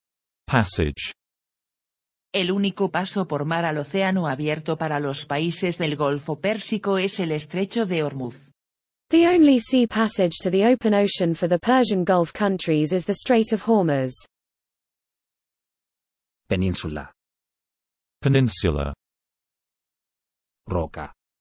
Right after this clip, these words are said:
Speaker 1: Rock.
Speaker 2: El crucero italiano Costa Concordia encalló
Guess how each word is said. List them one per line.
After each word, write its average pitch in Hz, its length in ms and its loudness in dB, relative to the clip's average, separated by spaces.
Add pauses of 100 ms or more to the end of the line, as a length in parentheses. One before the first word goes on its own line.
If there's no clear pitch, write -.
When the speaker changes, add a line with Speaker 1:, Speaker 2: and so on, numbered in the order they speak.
(340)
Speaker 1:
Rock. 90 400 2 (1200)
Speaker 2:
El 175 240 -2
crucero 175 520 -2
italiano 160 640 -2
Costa 151 360 -6
Concordia 196 720 -2
encalló 165 540 -4